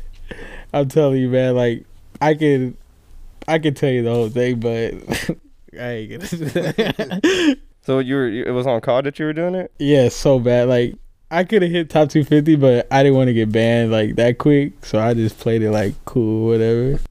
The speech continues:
Speaker 2: So were you streaming and hacking at the same
Speaker 1: Yeah,
Speaker 2: time?
Speaker 1: like, it had, like, a spoofer over it. Like, you can't, they can't tell when they're watching the stream.
Speaker 2: I always wonder what that w-, like, what it felt like to actually hack.
Speaker 1: Yeah, bro, it's, it's nice. Like, just go ahead and do it. Fuck it.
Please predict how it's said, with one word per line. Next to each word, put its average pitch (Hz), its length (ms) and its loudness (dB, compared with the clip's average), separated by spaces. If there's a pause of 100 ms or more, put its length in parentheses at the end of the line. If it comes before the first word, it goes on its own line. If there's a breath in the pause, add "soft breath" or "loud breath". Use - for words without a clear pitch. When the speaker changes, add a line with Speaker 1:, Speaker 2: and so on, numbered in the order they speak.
(320)
Speaker 2:
So 139 140 -6
were - 20 0
you 147 140 -4
streaming 135 460 -6
and 135 340 -4
hacking 143 280 -4
at 139 80 -12
the 151 80 -16
same 190 60 -4
Speaker 1:
Yeah, 247 160 2
Speaker 2:
time? 180 80 4
Speaker 1:
like, 165 180 4
it 190 160 4
had, 208 160 4
like, 196 160 2
a 170 40 2
spoofer 185 580 0
over 160 320 4
it. 156 100 4
Like, 147 180 2
you 175 140 0
can't, 170 460 -2
they 139 100 0
can't 151 320 0
tell 143 300 -2
when 131 100 0
they're 131 140 -2
watching 131 340 -4
the 123 80 -4
stream. 143 400 -8 (540)
Speaker 2:
I 117 100 -18
always 143 180 -8
wonder 110 220 -2
what 107 140 -4
that 104 60 -2
w-, 101 220 -6
like, 107 240 -4
what 117 200 -2
it 117 160 -2
felt 123 180 -2
like 107 180 -2
to 117 100 -2
actually 113 280 -4
hack. 110 300 2
Speaker 1:
Yeah, 110 180 2
bro, 110 200 2
it's, 117 440 2 (140)
it's 123 240 -2
nice. 101 400 -2
Like, 113 240 -2 (140)
just 160 180 2
go 131 140 4
ahead 120 180 2
and 107 80 0
do 110 80 2
it. 110 180 2
Fuck 127 240 0
it. 127 240 0